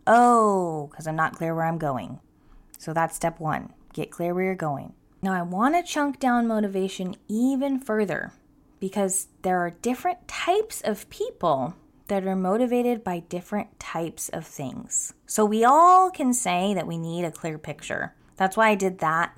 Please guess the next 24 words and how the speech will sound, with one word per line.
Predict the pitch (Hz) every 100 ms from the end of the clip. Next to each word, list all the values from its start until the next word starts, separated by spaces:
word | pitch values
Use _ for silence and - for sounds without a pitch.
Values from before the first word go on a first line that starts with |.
| _ _ _ _ -
tip | 185 170 -
first, | - 156 190 -
because | 180 180 175
that's | 226 233
universal. | 240 196 156 156 120 - - - - -
Everyone | 208 233 277 285 285
is | 262
gonna | 226 208
be | 196
more | 185 180 196
motivated | 180 180 202 214 226 240
if | - -
they | 180
have | 180 185
a | 180
clear | - 190
picture | 180 180 170 - 220 226
of | -
a | 175
destination | 170 170 - 180 165 165 - 208
that | 185
they're | 175 156
working | 156 151 151
toward. | 139 127 - -